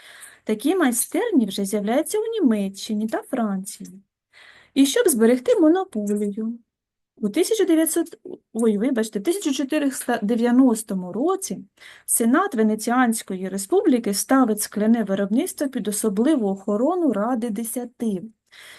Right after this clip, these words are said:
Це була могутня організація, подібна таємній поліції. І вони проводили пошуки, е, склярів-утікачів.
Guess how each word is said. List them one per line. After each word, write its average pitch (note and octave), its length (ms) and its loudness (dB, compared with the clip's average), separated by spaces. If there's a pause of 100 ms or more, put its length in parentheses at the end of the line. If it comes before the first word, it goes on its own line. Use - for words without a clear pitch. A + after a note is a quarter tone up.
(180)
Це C4+ 160 2
була A#3 200 2
могутня B3 720 2
організація, A3+ 920 -4
подібна B3+ 600 -2
таємній G#3+ 480 -2
поліції. G#3+ 640 -6 (1080)
І B3+ 100 4
вони B3+ 360 4
проводили A#3+ 600 0
пошуки, B3+ 800 -8 (680)
е, G3 380 -4
склярів-утікачів. A#3 1600 -6